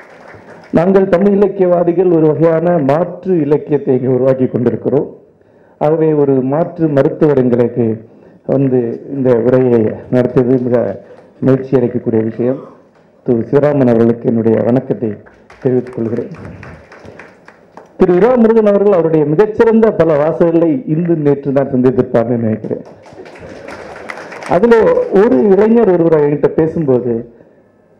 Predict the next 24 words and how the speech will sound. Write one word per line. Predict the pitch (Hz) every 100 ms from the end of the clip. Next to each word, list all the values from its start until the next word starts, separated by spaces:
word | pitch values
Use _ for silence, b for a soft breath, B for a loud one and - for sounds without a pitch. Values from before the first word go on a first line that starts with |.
| _
"இவருடைய | - 220 208 196
ரைட்டிங் | 240 - 226
வந்து | 175 175 175 151
ஒரு | 143 -
கான்சியஸ் | 202 269 254 240 202 151
மேட்னஸ் | 151 165 160 135
சார்" | 135 127
அப்படின்னார். | 113 113 98 104 - - - - - - _ B B
பிரஜாபூர்வமான | - - 247 262 226 226 208 214 214
ஒரு | 165
பைத்தியம், | 135 127 - 107 - - - - - B B -
ஒரு | 170 160
கலைத்து | 196 247 254 - 208
அடுக்கல் | 170 170 165
அவருடைய | 143 131 127
கதையில் | 110 127 135 120
உண்டு. | 113 104 117
அதை | 120 123
அவரிடம் | 123 131 127
சொன்னபோது | 160 170 165 175 170 135 -
தன்னுடைய | - 147 139 139
படைப்பில் | 139 170 180 175
கிடைத்த | 165 151 - 156
மிகச்சிறந்த | 135 156 156 175 208 202 131